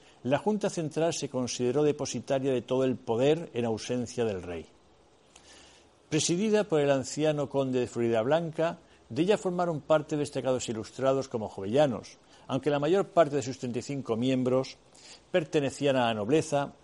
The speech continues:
y eran partidarios de las reformas moderadas para regenerar el país. Tomó importantes decisiones como la formación de un nuevo ejército o la convocatoria de Cortes Generales.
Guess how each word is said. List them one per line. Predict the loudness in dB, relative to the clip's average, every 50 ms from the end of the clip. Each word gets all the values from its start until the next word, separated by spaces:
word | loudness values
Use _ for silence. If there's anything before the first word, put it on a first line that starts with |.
| -14 -6
y | 0 2 2
eran | 2 2 2
partidarios | 0 -2 -2 -2 0 2 2 4 4 4 0 0 0
de | -2 -2
las | -2 -4 -6 -8
reformas | -4 0 0 0 2 0 -4 -4
moderadas | 0 0 2 2 4 4 4 4 4 2 2 0 -4 -12 -16 -20 -20 -20 -8 -2
para | 2 2 2 2
regenerar | 0 -2 -6 -6 -6 -2 0 2 2 2
el | 0 -2 -4
país. | -8 -8 -10 -10 -12 -14 -14 -14 -16 _ _ _ _ _ _ _ _ _ _ _ _ _ _ -20 -20 -20 -20 -20 _ _ -4
Tomó | -2 0 0
importantes | 0 2 2 2 2 2 2 4 4
decisiones | 2 2 0 -2 -4 0 0 0 2 0 -2 -4
como | -4 -2 0 0
la | 0 0 0
formación | -2 -2 -4 -4 -6 -6 -4 -4 -4 -4 -2
de | -4
un | -2
nuevo | 0 2 2 2
ejército | 2 0 0 -2 -2 -2 -4 -2 0
o | 2
la | 2 0
convocatoria | 0 -2 -4 -4 -4 -6 -6 -4 -2 0 0 0
de | 0 0
Cortes | -4 -6 -8 -8 -12 -12
Generales. | -10 -10 -8 -8 -6 -6 -6 -6 -8 -12 -14 -18